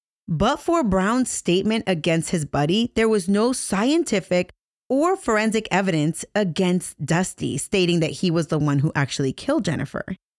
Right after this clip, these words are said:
The Court of Appeals reviewed the lower court's findings and granted Dusty's request for a writ of actual innocence. The Court of Appeals basically said, "The most this Dusty guy is guilty of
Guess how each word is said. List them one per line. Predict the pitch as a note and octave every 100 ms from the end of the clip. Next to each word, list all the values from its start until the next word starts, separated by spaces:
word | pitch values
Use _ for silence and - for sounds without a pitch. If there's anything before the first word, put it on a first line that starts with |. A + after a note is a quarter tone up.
| _ _ _ _ _ _ _ _
The | G#3 B3+
Court | C4+ C4
of | C4
Appeals | B3 G#3 F#3 F#3 F3+
reviewed | F#3 D#3+ G3 A#3+
the | D4
lower | C4 A3 G#3+
court's | G#3+ F#3+ F#3 -
findings | D#3 D3 D3 D3 D3 -
and | F#3 E3
granted | F3 F#3+ A#3+ D4+ A3+
Dusty's | G3 F#3 A3 F#3
request | G3+ - C#3+ C#3 -
for | - A3 -
a | B3+
writ | A3 F3+ G3 G#3+ - -
of | A#3 G#3+ -
actual | E3+ D#3+ - E3+ E3+ E3 -
innocence. | E3+ D#3+ D#3 - - - - - - _ _ _ _
The | G3+ A#3+
Court | - A#3+
of | B3+
Appeals | B3+ B3 G#3 F#3+ E3+
basically | F#3 E3+ F#3 E3+
said, | F3 D3+ D3+ - _ _
"The | G#3 A3
most | G#3+ D4+ G4+ -
this | E4 -
Dusty | F3 G3+ - A#3
guy | A#3+ A#3 A#3
is | F#3+ D#3
guilty | E3 F#3 - A#3+
of | A#3+